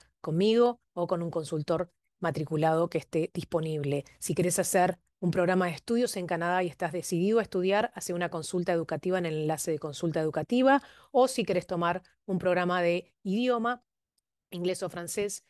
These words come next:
en Canadá o fuera de Canadá, también podés hacerlo con ese enlace. Quiero destacar que los programas de idioma no te dan el beneficio de poder trabajar en Canadá.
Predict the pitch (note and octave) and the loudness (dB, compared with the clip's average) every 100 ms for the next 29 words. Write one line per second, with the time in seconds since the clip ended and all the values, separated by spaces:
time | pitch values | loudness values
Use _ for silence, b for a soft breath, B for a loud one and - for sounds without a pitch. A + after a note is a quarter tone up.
0 | _ - F3 D#3+ E3 F3 F#3+ - E3+ F#3+ | _ -8 -4 -2 0 2 2 -2 -6 -2
1 | F3 D#3+ D#3+ E3+ F#3 G#3+ G#3+ _ - D#3+ | 0 0 -2 -4 -2 -4 -6 _ -10 -6
2 | F3 E3 E3 E3+ E3+ - E3 F3 F3+ D#3+ | -4 -2 -2 -4 -6 -6 -4 -4 -4 -4
3 | D3+ D#3+ D3+ C#3 - D3 - b b b | -4 -2 -2 -2 -6 -10 -14 b b b
4 | b - G3+ G#3+ G#3 F3+ - E3 F#3+ E3+ | b 0 4 6 4 2 0 2 2 2
5 | F#3 E3+ - E3+ F3+ F#3 E3 E3+ F3 G3+ | 0 -2 -2 0 0 0 0 0 0 -2
6 | E3+ F3 F3 F3+ F#3+ F3 F3 - E3+ E3 | 0 0 2 0 -2 -6 -6 -2 0 0
7 | E3 D#3+ D3+ - D#3 E3 D3 D3+ D3 E3 | -2 -4 -4 -6 -4 -4 -2 -2 -2 0
8 | D3 - D3+ D3 C#3 C#3 B2+ | -2 -2 -4 -4 -6 -6 -12